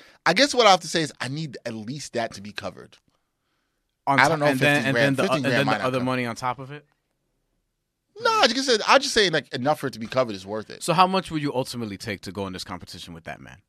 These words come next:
Speaker 2: No, th-, whatever, how many slaps? Maybe you could, what you could do is tap out after one.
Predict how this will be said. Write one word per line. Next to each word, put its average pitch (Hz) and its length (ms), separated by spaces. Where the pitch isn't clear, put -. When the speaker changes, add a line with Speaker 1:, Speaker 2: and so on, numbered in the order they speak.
Speaker 2:
No, 139 160
th-, 123 340
whatever, 120 440
how 117 100
many 107 160
slaps? - 400
Maybe 160 180
you 185 80
could, 175 200
what 135 180
you 123 60
could 135 120
do 131 120
is 117 100
tap 110 220
out 95 120
after 85 220
one. 71 220